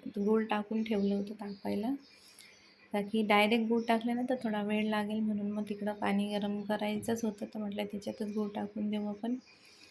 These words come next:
आणि अशा प्रकारे बघा मग इथे हे बघा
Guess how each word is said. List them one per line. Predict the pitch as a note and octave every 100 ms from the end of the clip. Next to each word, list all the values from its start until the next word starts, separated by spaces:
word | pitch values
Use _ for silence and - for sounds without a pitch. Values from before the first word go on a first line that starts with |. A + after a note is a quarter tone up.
| _ - - - - _ _ _ - - _ - - -
आणि | G3 G3+ G#3 G#3 G3+ - -
अशा | G#3 G#3+
प्रकारे | G#3 G3+ G3+ G3 G3+
बघा | G3+ G3+
मग | G#3+ C4+ C4+ - A3
इथे | G3+ - G#3+ A#3 - _ - -
हे | G3
बघा | F#3 F3+